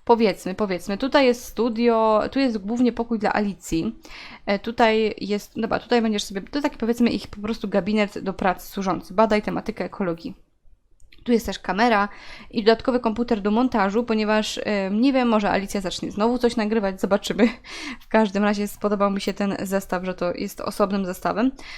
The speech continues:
Tutaj też ma taki, wiecie, stoliczek, boże, takie łóżko właściwie dla masażysty, bo wiecie, chce tam dbać o siebie i tak dalej. Jest i dron.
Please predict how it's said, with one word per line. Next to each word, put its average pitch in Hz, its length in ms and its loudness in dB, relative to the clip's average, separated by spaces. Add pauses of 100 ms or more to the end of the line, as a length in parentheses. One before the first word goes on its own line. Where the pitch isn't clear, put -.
(120)
Tutaj 254 220 4
też 214 180 0
ma 190 240 0
taki, 190 260 -10
wiecie, 185 200 -8
stoliczek, 196 640 -4 (180)
boże, 190 180 0
takie - 260 -10
łóżko 233 340 2
właściwie 190 400 -2
dla 170 120 -4
masażysty, 190 540 0
bo 165 140 -4
wiecie, 175 220 -8
chce 170 160 -6
tam 175 160 -6
dbać 202 320 0
o 220 60 2
siebie 202 260 -4
i 180 40 -6
tak 170 160 -8
dalej. 190 300 0 (380)
Jest 294 220 4
i 226 80 2
dron. 180 340 -2